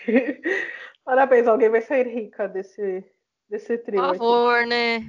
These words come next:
Speaker 2: Oremos. <laughs>
Speaker 1: Bom, agora a gente tem a pessoa revoltada, né? <laughs> Eu, eu confesso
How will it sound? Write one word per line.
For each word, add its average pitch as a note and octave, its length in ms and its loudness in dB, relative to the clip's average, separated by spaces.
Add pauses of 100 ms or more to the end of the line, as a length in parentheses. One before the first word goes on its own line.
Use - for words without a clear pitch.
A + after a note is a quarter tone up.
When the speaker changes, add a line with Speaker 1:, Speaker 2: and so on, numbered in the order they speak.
Speaker 2:
Oremos. A3 800 0 (120)
<laughs> - 840 -10 (800)
Speaker 1:
Bom, C#4 680 2
agora C4+ 800 2
a E4 40 0
gente E4+ 200 -10
tem F#4+ 100 0
a F4+ 40 -6
pessoa F4+ 340 -2
revoltada, E4 800 -2
né? G3 240 -12 (280)
<laughs> - 440 -14 (140)
Eu, C4+ 280 2 (200)
eu A#3 120 4
confesso C#4+ 720 -4